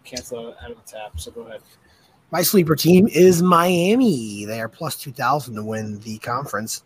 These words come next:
Speaker 2: <clears throat> Again, not saying they will, but I feel like Mario Cristobal had a tough go of things last season. Couldn't get his defense in check. They let up, uh,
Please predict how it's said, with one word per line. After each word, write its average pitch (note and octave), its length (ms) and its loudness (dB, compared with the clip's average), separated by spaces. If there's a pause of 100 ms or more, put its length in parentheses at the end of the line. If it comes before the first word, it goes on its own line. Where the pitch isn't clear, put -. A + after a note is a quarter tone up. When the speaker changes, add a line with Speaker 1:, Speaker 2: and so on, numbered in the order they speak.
(280)
Speaker 2:
<clears throat> E3 300 -4
Again, C#3+ 260 6
not B2 220 4
saying C#3 220 4
they B2+ 100 6
will, C#3 320 6 (200)
but F3 300 4 (100)
I - 40 -20
feel F#3+ 100 4
like E3+ 120 4
Mario D3 280 4
Cristobal C3+ 480 -4
had B2 180 -8
a A2+ 60 -14
tough - 340 -10
go C3+ 180 -6
of B2+ 100 -4
things C3+ 240 -8
last C3 260 -2
season. B2+ 340 -10 (420)
Couldn't G#3+ 220 4
get F#3+ 120 4
his D3+ 100 0
defense C#3+ 440 -2
in C#3+ 120 -6
check. C3 320 -6
They C3 140 -4
let B2 260 -4
up, A#2 220 -8 (1000)
uh, G2 380 2